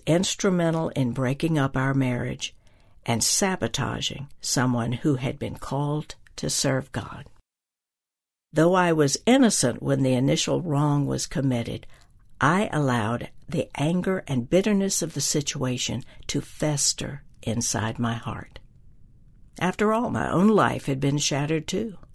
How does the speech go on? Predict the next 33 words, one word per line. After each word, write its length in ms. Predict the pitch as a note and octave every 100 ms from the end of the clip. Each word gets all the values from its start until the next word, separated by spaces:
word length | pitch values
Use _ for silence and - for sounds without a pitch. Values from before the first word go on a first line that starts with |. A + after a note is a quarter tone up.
| - - - - - -
Here 240 | D#3+ D3
I 140 | B2+ B2+
was, 360 | C3+ D#3+ E3
divorced 560 | D3+ C#3+ C#3 D#3+ E3+ -
and 140 | B2+
a 60 | A#2+
single 400 | - C#3+ D3 C#3+
mother, 340 | D3 D3 E3+
and 180 | - C#3+
I 180 | C#3 G#3
blamed 540 | - D#3 D3 D3+ D3 -
these 320 | E3+ F3+ -
three, 320 | - E3 D#3+
quote, 540 | D#3 - E3+ F3 E3+ D#3
"men 320 | D#3 D#3+ D#3
of 180 | C3+ -
God" 480 | D3+ C#3 C#3 F#3 - - - -
for 180 | - - -
everything 560 | B3 B3 A#3 G#3 F#3+
that 140 | F#3 D#3+
had 100 | D#3
happened 380 | C3 B2+ -
to 200 | E2 -
us. 320 | - - - - - - - - - - - - - - - -
Now, 160 | -
what 220 | C3 D3
I 160 | D#3 D#3
did 200 | D3 C#3
not 320 | D#3 G#3+ -
realize 560 | G3+ G3+ G3 F3+ E3+ E3
at 140 | D3
the 80 | -
time 640 | - - A#3 - - B2